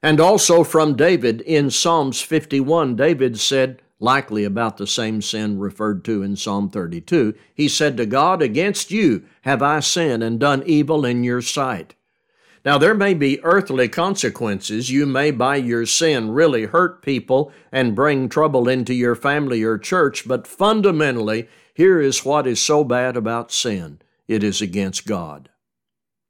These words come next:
I need to hate sin, resist temptation,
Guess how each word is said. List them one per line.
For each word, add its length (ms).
I 120
need 300
to 140
hate 460
sin, 680
resist 760
temptation, 880